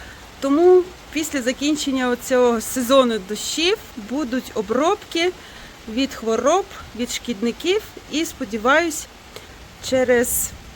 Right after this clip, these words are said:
пару тижнів чи три тижні я вам покажу вже повне квітування лаймлайту і інших гортензій, які тільки-но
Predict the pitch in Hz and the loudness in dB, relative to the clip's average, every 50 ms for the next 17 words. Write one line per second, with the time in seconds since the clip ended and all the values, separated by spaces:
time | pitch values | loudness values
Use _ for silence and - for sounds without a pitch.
0 | - - - - - 277 285 277 262 262 - 320 359 349 330 302 302 302 294 - | -20 -20 -16 -2 2 4 4 4 4 2 0 -2 0 0 2 0 0 -2 -4 -6
1 | - 240 240 - - - - - - - - 233 220 - - 254 240 311 320 - | -14 -14 -14 -14 -18 -20 -20 -20 -16 -12 -8 -8 -8 -6 -4 -2 -2 -2 -2 -2
2 | 294 294 269 240 262 254 226 202 254 254 247 240 226 - 208 202 - 220 214 - | -2 -2 -2 0 -2 -2 0 2 2 2 4 2 0 -2 -6 -8 -6 -6 -6 -4
3 | 254 294 254 226 220 220 - - 277 269 240 226 208 214 - - 196 214 - - | -4 -4 -4 -2 -4 -6 -4 0 2 2 2 2 0 -4 -4 -6 -10 -10 -8 -8
4 | 202 190 220 214 202 202 196 196 190 196 202 202 190 196 185 233 294 330 349 339 | -4 0 2 2 2 2 -2 -4 -2 -2 -2 -2 -4 -4 -2 2 2 2 2 0
5 | - 285 247 - 240 247 247 233 - - 220 202 214 202 190 269 294 349 320 - | -4 -8 -8 -4 -4 -4 -2 -2 -4 -6 -6 -6 -6 -6 -2 0 0 0 0 -2
6 | 254 214 214 214 208 - 277 302 294 - - 294 320 320 - - 285 262 262 254 | -4 -6 -6 -8 -8 -6 -6 -6 -6 -4 -4 -4 -4 -4 -4 -4 -2 -2 -2 -2
7 | 247 | -4